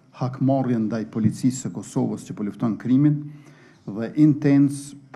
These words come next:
për, e, eskalim e destabilizim në kohën kur ne tashmë kemi propozuar planin pesë pikësh për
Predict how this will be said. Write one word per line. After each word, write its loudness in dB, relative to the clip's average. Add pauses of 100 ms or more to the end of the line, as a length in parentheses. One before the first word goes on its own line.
për, 4
e, -6
eskalim -8 (120)
e -18 (140)
destabilizim -10 (240)
në -12
kohën -6 (100)
kur -12
ne -6 (120)
tashmë -8 (640)
kemi -6
propozuar -10
planin -8
pesë -16
pikësh -16
për -16